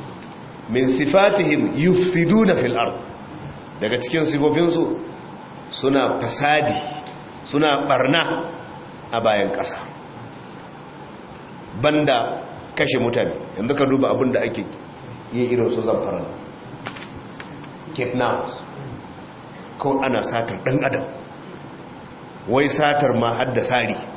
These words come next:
Yadda ake saran kaya, a je a saro kaya a kamfani, a zo a sayar. So haka ɗan adam, bayan an sace shi, ya zama kayan kudi, to, wani sai ya zo ya sari wannan abun din.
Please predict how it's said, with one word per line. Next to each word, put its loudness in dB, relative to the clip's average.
Yadda 2
ake 0
saran 4
kaya, 4
a -4
je 0
a 2
saro 6
kaya 4
a -2
kamfani, 0
a 0
zo 2
a -2
sayar. 2
So -6
haka 2
ɗan 2
adam, 2
bayan 4
an 2
sace 2
shi, -2
ya 4
zama 0
kayan 2
kudi, 2
to, 2
wani 6
sai 4
ya 6
zo 4
ya 4
sari 2
wannan 4
abun 0
din. -4